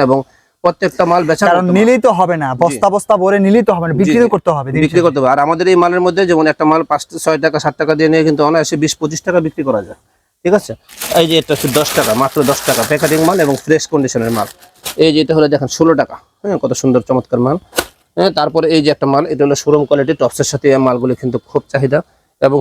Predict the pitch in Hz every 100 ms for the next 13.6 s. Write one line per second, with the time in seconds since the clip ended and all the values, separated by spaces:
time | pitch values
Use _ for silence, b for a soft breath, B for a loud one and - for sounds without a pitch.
0 | 135 156 156 127 110 - _ _ _ _
1 | _ - 139 165 165 160 - 151 135 139
2 | 127 175 - 110 - _ _ _ 143 85
3 | - _ 233 202 - 143 151 151 147 156
4 | 180 - 151 147 123 - 117 _ _ 139
5 | - _ _ _ 147 151 165 165 160 185
6 | 143 135 120 - - _ _ _ _ _
7 | _ _ 143 156 156 156 - 139 135 -
8 | 131 156 139 - 101 - _ 143 120 117
9 | 123 139 131 143 151 - 147 143 165 -
10 | b b b _ 139 135 127 131 135 156
11 | 151 147 139 165 160 139 143 131 117 131
12 | 151 190 _ _ - 143 160 - 147 147
13 | 139 131 131 123 143